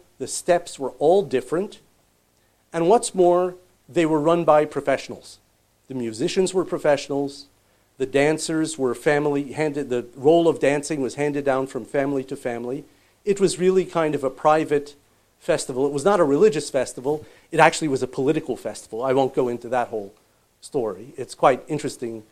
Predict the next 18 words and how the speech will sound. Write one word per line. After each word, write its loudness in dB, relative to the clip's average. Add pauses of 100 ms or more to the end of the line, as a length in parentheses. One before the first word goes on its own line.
(500)
why 8
there 0
is -6
this, -12 (160)
um, -14 (520)
uh, -10
festival, -6
not 2
religious 0
at -2
all. -2 (600)
But 4 (220)
nonetheless, 6 (100)
each -8
neighborhood 2
had 2
their 2
own, 0